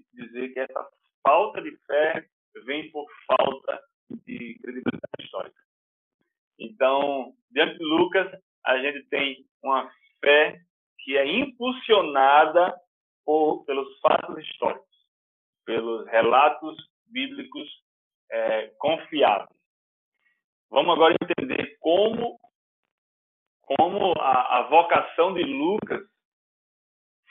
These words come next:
foi importante no campo, sabe? Na atuação. Como campo e vocação se encontraram. Ou seja, como, é, características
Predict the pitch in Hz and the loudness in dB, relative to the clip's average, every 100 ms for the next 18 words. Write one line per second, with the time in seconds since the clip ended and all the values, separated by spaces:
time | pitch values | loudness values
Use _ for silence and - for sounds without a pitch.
0 | - 135 135 156 180 190 185 143 - 139 | -2 2 2 2 -4 0 2 2 -4 -4
1 | 170 175 175 160 _ _ _ _ _ _ | -4 -6 -10 -12 _ _ _ _ _ _
2 | 120 127 135 139 135 123 - 180 185 - | -10 -4 -2 2 2 2 2 4 4 2
3 | - _ _ _ _ _ _ 110 117 113 | -12 _ _ _ _ _ _ 0 0 -2
4 | _ _ - 123 - - 190 170 - - | _ _ 0 2 2 4 4 4 -2 -4
5 | 123 107 - _ _ _ _ - 165 196 | -4 -6 -12 _ _ _ _ -2 0 0
6 | 190 208 262 277 277 233 196 196 196 175 | 2 4 6 2 -2 -2 4 4 4 0
7 | - 185 190 196 196 196 196 127 107 - | 0 -4 -2 -6 -6 -6 2 2 2 -2
8 | _ - 131 135 123 117 - 151 156 156 | _ -18 -4 -2 0 -2 -4 -2 -2 -4
9 | - _ _ _ _ 139 135 131 - 151 | -8 _ _ _ _ 0 2 0 2 2
10 | 156 - 165 226 226 233 220 214 | 2 2 0 0 -2 -8 -2 -2